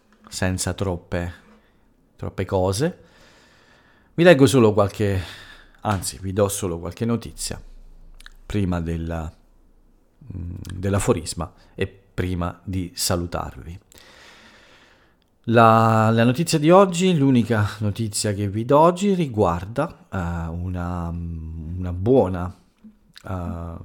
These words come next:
una, ancora un buon risultato sportivo perché, mm, si gioca in Italia la Coppa Davis e, eh,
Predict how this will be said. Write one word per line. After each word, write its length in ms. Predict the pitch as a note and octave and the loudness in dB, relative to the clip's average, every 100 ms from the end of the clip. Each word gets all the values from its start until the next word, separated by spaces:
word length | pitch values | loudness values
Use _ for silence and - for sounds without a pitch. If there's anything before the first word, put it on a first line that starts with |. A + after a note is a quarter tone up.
| F2+ F#2+ A3 _ _ _ _ | -16 -18 -20 _ _ _ _
una, 540 | - - G2 G#2 G#2 G2+ | -20 -14 -10 -6 -4 -4
ancora 360 | G2+ G#2 D3+ C#3+ | -2 2 6 8
un 140 | G#2+ | 8
buon 160 | A2+ C3 | 6 6
risultato 600 | G#2 F#2+ F#2 G#2 F#2+ F#2 | 4 0 -2 -2 -2 -4
sportivo 680 | - B2 G#2 - E2+ G2 G2 - - - - - | -8 -8 -8 -10 -10 -10 -14 -18 -20 -20 -20 -6
perché, 500 | G2+ F#2+ - G2 F#2+ | -4 -4 -2 0 0
mm, 320 | F2 F2+ F#2 F#2 A#2 | -4 -8 -10 -14 -8
si 220 | - A2+ | -4 4
gioca 340 | G#2 B2 F#2 | 8 10 8
in 100 | F2 | 0
Italia 560 | F#2+ G2+ F#2+ E2+ F#2 D#2+ - - | -4 0 0 -2 -6 -12 -14 -10
la 140 | F2+ | -8
Coppa 260 | - - C#3 | -4 0 2
Davis 540 | G#2+ G#2 C#3 - F3+ - _ _ _ _ _ _ _ _ _ _ _ _ - | 2 2 -2 -4 -4 -8 _ _ _ _ _ _ _ _ _ _ _ _ -10
e, 240 | - A2+ - | -2 -2 -2
eh, 680 | G#2 F#2 F2+ F2 F2 F2 | -2 -2 -2 -2 -4 -6